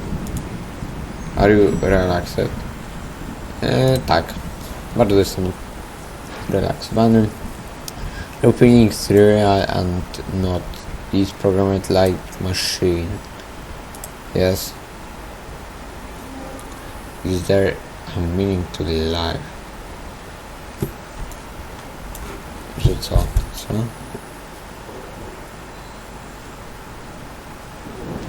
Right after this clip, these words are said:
Czy życie ma sens? Zależy, na co patrzysz.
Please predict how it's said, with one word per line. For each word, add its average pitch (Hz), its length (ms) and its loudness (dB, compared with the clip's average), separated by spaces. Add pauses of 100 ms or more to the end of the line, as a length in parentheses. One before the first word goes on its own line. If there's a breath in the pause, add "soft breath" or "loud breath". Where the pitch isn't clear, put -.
(480)
Czy 101 240 4
życie - 240 4
ma 101 120 6
sens? - 760 2 (2000)
Zależy, 92 340 2
na 98 140 2
co - 140 0
patrzysz. - 840 2